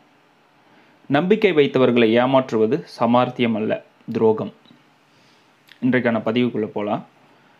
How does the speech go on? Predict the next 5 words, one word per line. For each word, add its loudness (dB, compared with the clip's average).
வீட்டின் 2
அருகில் 0
ஆலயங்கள் 2
இருப்பது -4
தவறா? -2